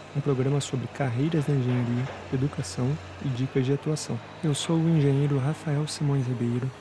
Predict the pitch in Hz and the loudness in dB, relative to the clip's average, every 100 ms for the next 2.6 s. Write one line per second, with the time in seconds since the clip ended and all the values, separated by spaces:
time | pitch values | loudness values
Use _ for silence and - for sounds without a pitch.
0 | 175 - 160 165 139 135 131 143 147 143 | -8 -4 0 2 2 0 -2 -2 -4 -2
1 | 165 175 160 - - 127 131 131 120 127 | -2 -2 -4 -6 -4 -2 -2 -2 -2 -2
2 | 123 135 123 113 131 - | -2 -2 -4 -6 -10 -14